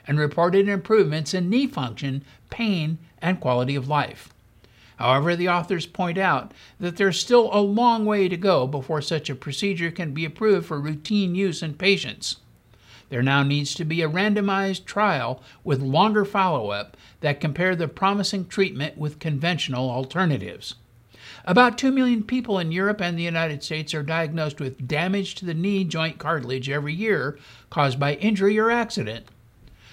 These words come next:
Joint or articular cartilage is the layer of smooth tissue at the ends of the bones that eases movement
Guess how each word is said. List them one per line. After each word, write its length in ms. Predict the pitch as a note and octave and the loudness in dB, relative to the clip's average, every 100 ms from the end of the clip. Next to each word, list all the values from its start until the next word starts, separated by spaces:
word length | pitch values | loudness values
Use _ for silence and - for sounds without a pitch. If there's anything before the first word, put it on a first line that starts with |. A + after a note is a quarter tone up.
| - | -8
Joint 360 | - B2+ F3+ G3+ | -2 2 0 0
or 200 | D#3 F#3+ | 2 6
articular 800 | F3+ E3+ - - F#3+ F#3+ G3 F3+ | 4 2 -8 -8 -8 -4 -4 -4
cartilage 540 | E3+ F#3 F3 C3 B2+ D3+ | 0 0 0 -2 -6 -6
is 160 | C#3 | -6
the 120 | D3+ | -4
layer 380 | C3+ E3 G3 A3+ | -2 2 2 2
of 220 | F#3+ D3 | 0 -4
smooth 560 | - - G#3 A#3+ A3 - | -4 0 2 2 0 -4
tissue 400 | - G#3+ D3+ C3 | -6 -4 -2 -2
at 100 | B2 | -2
the 160 | C3+ C#3 | -6 -2
ends 240 | E3 F3 | -2 -2
of 100 | F3 | -4
the 60 | E3 | 0
bones 540 | F3 C#3 G2+ G#2 - - - - | 0 0 -4 -8 -10 -10 -20 -4
that 220 | C3 C3+ | -2 -2
eases 440 | D#3+ F#3+ F#3 E3+ D3 | 0 0 0 -2 0
movement 540 | D#3+ G#3 G3+ A#3 A3+ | 2 2 2 -2 -6